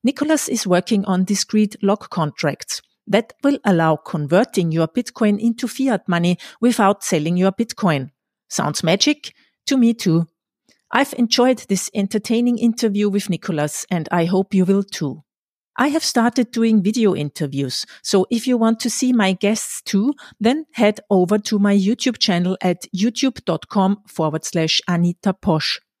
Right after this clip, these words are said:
And every Friday, I publish Anita's Weekly, a newsletter where I cover the most interesting stories in Bitcoin from my point of view. You can find all the links at anita dot link forward slash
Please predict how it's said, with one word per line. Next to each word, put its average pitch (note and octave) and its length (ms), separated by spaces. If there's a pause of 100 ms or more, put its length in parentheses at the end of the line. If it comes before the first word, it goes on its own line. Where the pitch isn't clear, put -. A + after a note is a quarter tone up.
(220)
And D3 240 (140)
every F#3 280
Friday, A#3+ 580 (240)
I D4+ 160
publish G#3+ 640
Anita's G#3 640
Weekly, F3 440 (200)
a F3 80
newsletter B3 680
where G3+ 220
I G3+ 120
cover A#3 260
the A3+ 140
most A#3+ 400
interesting A#3 680
stories F#3 500
in G3+ 160
Bitcoin F3+ 520 (200)
from C4 320
my D3 260
point C3+ 320
of - 80
view. D3+ 360 (360)
You G#3 100
can A3 200
find G#3+ 400
all C4 200
the D4 80
links G#3+ 480
at - 320 (120)
anita F#3 720 (100)
dot D#3 300 (100)
link F#3+ 380 (100)
forward C#3+ 360
slash - 420